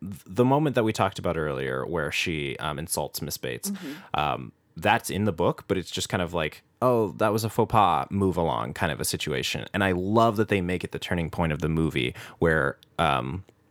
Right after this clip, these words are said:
Speaker 1: where it kind of comes to a head and she realizes, like, this is, this is who she's been and this is kind of the air that she's had.
Speaker 2: Mm-hmm.
Speaker 1: Um, I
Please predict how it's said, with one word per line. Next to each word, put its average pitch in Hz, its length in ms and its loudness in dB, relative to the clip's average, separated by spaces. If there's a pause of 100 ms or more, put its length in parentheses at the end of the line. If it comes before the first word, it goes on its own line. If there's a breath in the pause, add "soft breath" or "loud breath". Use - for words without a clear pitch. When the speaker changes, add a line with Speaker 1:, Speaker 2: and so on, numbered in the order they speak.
(1000)
Speaker 1:
where 104 140 6
it - 80 0
kind 113 160 4
of 104 80 2
comes 95 240 2
to 92 100 4
a 87 40 6
head 101 220 4
and 80 120 0
she - 140 2
realizes, 73 680 0
like, 71 320 -4 (400)
this 85 320 0
is, 80 180 -2
this - 300 -4
is 95 160 2
who 92 120 4
she's 80 280 2
been 62 220 0
and 58 100 -4
this - 160 -2
is 73 120 -2
kind 76 160 -2
of 69 120 -6
the - 140 0
air 71 200 0
that 53 140 -4
she's - 220 -4
had. - 260 -2 (160)
Speaker 2:
Mm-hmm. 165 220 -2
Speaker 1:
Um, 76 480 4 (100)
I 87 420 4